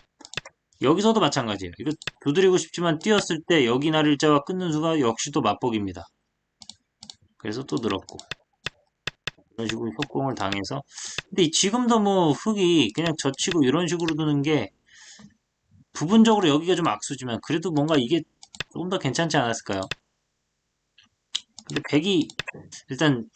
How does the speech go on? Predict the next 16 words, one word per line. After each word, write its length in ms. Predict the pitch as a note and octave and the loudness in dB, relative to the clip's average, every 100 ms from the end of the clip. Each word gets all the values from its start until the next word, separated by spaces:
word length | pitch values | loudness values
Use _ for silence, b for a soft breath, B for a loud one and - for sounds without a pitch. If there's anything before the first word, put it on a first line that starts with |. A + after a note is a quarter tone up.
| - | -4
집을 320 | - D#3+ F#3+ | 0 2 2
차지하고 460 | - G#3+ G#3+ G3+ | 0 0 0 0
두기 180 | F3 D#3 | -2 -4
때문에 320 | D3 B2 C3 C#3+ | -2 -2 -2 -4
불만이 320 | - B2+ D3+ | -2 0 2
없어 280 | A2 - D3 | 0 -2 -2
보이네요. 420 | G#2+ G2+ G2+ F2+ - _ _ _ _ - - - - C#2 - - _ - _ - - _ _ _ _ - | 0 -2 -4 -8 -14 _ _ _ _ -20 -20 -20 -18 -18 -20 -20 _ -20 _ -20 -20 _ _ _ _ -18
그냥 220 | - G3+ A3 | 0 2 2
기분 280 | - F#3+ | 0 2
나쁜 280 | A3+ C3+ G3+ | 2 2 -2
것 80 | G#3 | 2
같아요. 300 | C3 C#3 A2+ | 2 2 0
여기 360 | A2 C3 D3 C#3 | 2 2 2 2
이 40 | |
자상기 440 | A#2+ A#2 C3 B2+ | 0 -2 0 -2
형태가. 340 | A#2 D3 - | -2 -4 -6